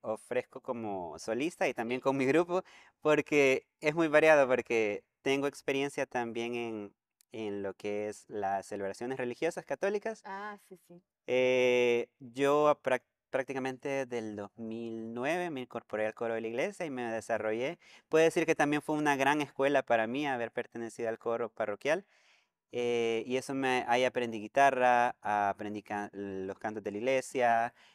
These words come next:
Speaker 1: eh, todo el rito de la celebración. Y entonces eso me ha ayudado para que la gente me conozca y me buscan para bodas,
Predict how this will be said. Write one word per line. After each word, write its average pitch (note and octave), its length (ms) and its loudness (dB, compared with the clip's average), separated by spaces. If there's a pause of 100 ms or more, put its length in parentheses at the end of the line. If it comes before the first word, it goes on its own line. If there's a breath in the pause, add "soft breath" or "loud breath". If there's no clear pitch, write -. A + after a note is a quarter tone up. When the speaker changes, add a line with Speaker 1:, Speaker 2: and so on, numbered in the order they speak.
(140 soft breath)
Speaker 1:
eh, A2 960 0 (100)
todo A#2 340 -2
el G#2+ 220 -4
rito A#2 480 -2
de G#2 100 2
la G#2 100 -2
celebración. G#2+ 720 -4 (560)
Y D3 120 -4
entonces D3 840 0
eso D3 340 0
me D#3 100 0
ha - 20 2
ayudado D#3 320 4
para C3+ 240 4
que C3 120 -2
la C3 100 0
gente C3+ 220 -8
me C#3+ 100 -6
conozca C#3 480 -2
y B2 240 -4
me A2+ 200 -6
buscan B2 480 -8
para F2+ 680 -2 (420)
bodas, B2+ 720 4